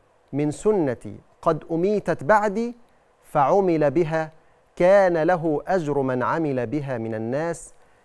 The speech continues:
لا ينقص من أجورهم شيئا". كمان ده بيذكرنا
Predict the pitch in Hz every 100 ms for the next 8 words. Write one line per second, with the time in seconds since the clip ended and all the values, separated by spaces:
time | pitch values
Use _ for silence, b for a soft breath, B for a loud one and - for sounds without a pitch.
0 | b 131 143 160 160 147 135 - 160 -
1 | 147 139 127 143 143 135 113 127 123 117
2 | 113 104 - _ _ _ _ - 131 -
3 | - - b b b _ 147 190 233 180
4 | 196 180 135 131 175 175 156